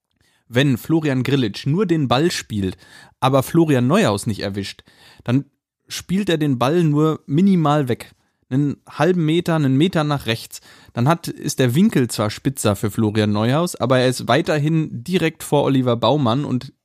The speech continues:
kann aufs, kann den Ball aufs Tor bringen. Das hat Florian Neuhaus hinterher auch angesprochen und selber gesagt und sagt, „Na ja,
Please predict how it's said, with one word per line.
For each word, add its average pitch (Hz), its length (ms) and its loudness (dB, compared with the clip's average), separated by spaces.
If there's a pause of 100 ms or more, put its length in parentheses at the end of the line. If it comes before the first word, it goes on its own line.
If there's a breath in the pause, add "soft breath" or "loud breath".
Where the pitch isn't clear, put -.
(160)
kann 131 320 -4
aufs, - 300 -8 (220)
kann 139 160 0
den 151 120 0
Ball 123 160 2
aufs 120 220 -2
Tor 160 200 0
bringen. 104 260 -6 (280 loud breath)
Das 117 140 -2
hat 135 120 -2
Florian 143 380 2
Neuhaus 139 380 0
hinterher 131 400 2
auch 139 160 0
angesprochen 117 580 -4
und 120 100 0
selber 123 300 0
gesagt 127 460 -2
und 110 100 -4
sagt, 113 300 -2
„Na 110 120 -2
ja, 139 200 0